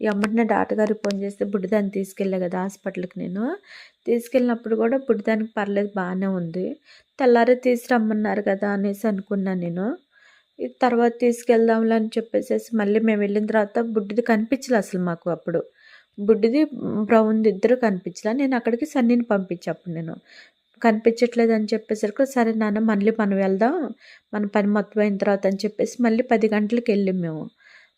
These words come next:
పాలు తీసుకొని వెళ్ళా, ఇంకా పాలు పడదాం అని చెప్పేసేసి. వెళ్ళేసరికి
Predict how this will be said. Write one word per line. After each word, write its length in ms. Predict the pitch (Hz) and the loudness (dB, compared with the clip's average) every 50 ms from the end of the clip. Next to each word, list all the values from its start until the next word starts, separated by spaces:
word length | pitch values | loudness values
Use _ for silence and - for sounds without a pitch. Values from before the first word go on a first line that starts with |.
| _ - | _ 2
పాలు 220 | 240 220 226 240 | 4 6 6 6
తీసుకొని 480 | 240 240 247 233 240 - 233 247 269 262 | 4 2 0 -2 0 0 0 2 2 2
వెళ్ళా, 200 | 226 202 196 185 | 0 2 2 2
ఇంకా 240 | 196 190 180 - 208 | 0 0 -2 -4 -4
పాలు 320 | 202 - 214 196 202 208 | -4 -2 -2 -2 -2 -2
పడదాం 440 | 202 - 226 208 202 - 208 202 202 | -2 -2 -2 -2 0 0 0 0 0
అని 180 | 196 185 185 180 190 | 0 -2 -2 -4 -6
చెప్పేసేసి. 580 | 185 185 - 185 175 - - 175 170 - - 180 - _ - - - _ _ _ 214 | -6 -6 -6 -8 -6 -6 -6 -6 -6 -8 -12 -14 -14 _ -20 -20 -20 _ _ _ -2
వెళ్ళేసరికి 800 | 214 220 220 226 233 226 233 214 214 - 233 226 226 208 - | 0 2 4 4 4 4 2 0 2 2 2 4 2 2 0